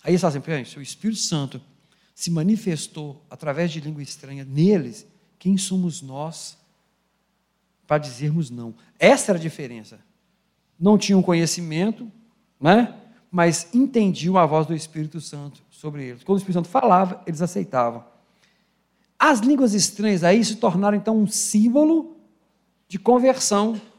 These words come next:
dos gentios. Foi um testemunho que Deus deu.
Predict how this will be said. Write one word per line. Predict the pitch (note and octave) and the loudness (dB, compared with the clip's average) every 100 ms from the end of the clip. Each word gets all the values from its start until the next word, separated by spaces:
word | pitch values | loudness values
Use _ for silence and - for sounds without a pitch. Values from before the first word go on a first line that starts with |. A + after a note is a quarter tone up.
| _ _ _ _ _ _ _ _ _ _ | _ _ _ _ _ _ _ _ _ _
dos | - A#3 A3 | -2 2 4
gentios. | A#3 C#4 C4 B3 C4 G3+ B2+ - - _ _ _ | 6 4 4 6 6 4 -2 -8 -20 _ _ _
Foi | _ C4 | _ 6
um | B3+ | 6
testemunho | B3 F4 F#4+ - - - F4 B3+ B3+ C#4 C#4 D#4+ D#4 | 6 6 6 6 2 4 6 10 12 12 8 6 2
que | - B3 | -8 -6
Deus | A3+ B3 G3 - | 6 6 6 0
deu. | E3 A3 G#3 | 6 10 10